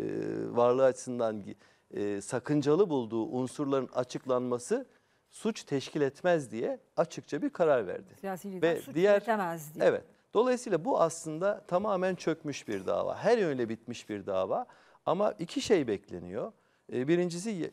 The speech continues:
Speaker 1: Yargıtay aşamasında. Yargıtay'ın hemen bu müdahale edip tahliyenin önünü açması gerekiyor. Veya Anayasa Mahkemesi'nin önünde dokuz aydır bekliyor. Bakın Şahin Alpay kararı bir yıl dört ay bekledi.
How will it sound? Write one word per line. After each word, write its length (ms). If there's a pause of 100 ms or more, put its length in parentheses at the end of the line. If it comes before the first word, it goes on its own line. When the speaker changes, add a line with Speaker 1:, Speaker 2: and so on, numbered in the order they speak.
Speaker 1:
Yargıtay 600 (400)
aşamasında. 760
Yargıtay'ın 600 (360)
hemen 380
bu 140 (560)
müdahale 360
edip 240 (360)
tahliyenin 760
önünü 220
açması 400
gerekiyor. 580 (640)
Veya 280
Anayasa 420
Mahkemesi'nin 600
önünde 380
dokuz 280
aydır 320
bekliyor. 440 (400)
Bakın 240
Şahin 340
Alpay 400
kararı 540
bir 140
yıl 220
dört 240
ay 160
bekledi. 480